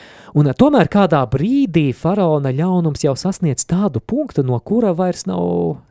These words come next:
nekāda atpakaļceļa. Un pat faraona padomnieki uzskata, ka faraons ir zaudējis prātu. Un šajā brīdī Dievs ņem šo faraona ļaunumu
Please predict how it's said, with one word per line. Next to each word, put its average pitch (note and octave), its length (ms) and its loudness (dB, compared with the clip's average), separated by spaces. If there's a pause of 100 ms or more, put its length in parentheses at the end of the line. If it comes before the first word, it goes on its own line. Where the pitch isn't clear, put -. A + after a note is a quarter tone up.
nekāda D#3+ 400 -2
atpakaļceļa. A2+ 720 -10 (600)
Un C#3+ 80 -4
pat - 160 -2
faraona F3+ 440 2
padomnieki C3 800 -2
uzskata, F3 440 -4
ka - 120 -6
faraons G#3+ 600 -2
ir D#3 120 -2
zaudējis A#2+ 680 -4
prātu. G#2 520 -8 (1120)
Un D3+ 160 2
šajā A3+ 340 2
brīdī E3 380 2
Dievs D3 340 2
ņem F#3 220 2
šo A#2 240 0
faraona B2 580 0
ļaunumu C#3 600 0